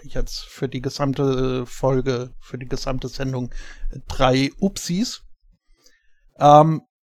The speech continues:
die können eingetauscht werden gegen einen, äh, weiteren Versuch, wenn denn mal eine Antwort, äh, nicht akzeptiert worden sein sollte. Also ihr sagt mehr als zehn, wie viele genau?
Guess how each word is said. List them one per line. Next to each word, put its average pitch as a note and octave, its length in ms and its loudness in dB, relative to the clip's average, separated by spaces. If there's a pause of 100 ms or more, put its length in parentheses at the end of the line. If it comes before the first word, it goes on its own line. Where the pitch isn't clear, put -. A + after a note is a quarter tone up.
(220)
die F3+ 180 0
können D#3 480 4
eingetauscht C#3 840 0
werden B2+ 480 0
gegen B2 420 -6
einen, B2 460 -4 (120)
äh, B2+ 240 -6 (560)
weiteren C#3 400 0
Versuch, E3+ 560 -4
wenn C3 380 -2
denn C3+ 240 0
mal B2+ 280 2
eine B2+ 300 -4
Antwort, B2 540 -6
äh, C3 220 -6 (480)
nicht C#3+ 520 -8
akzeptiert - 760 -6 (500)
worden C3 440 2
sein C3 500 -2
sollte. A#2 560 -6 (1600)
Also F3+ 240 8
ihr F#3 240 6
sagt - 380 6
mehr D#3+ 300 4
als - 200 -4
zehn, F#3+ 460 0
wie E3+ 340 -4
viele D#3 400 -2
genau? C#3+ 480 0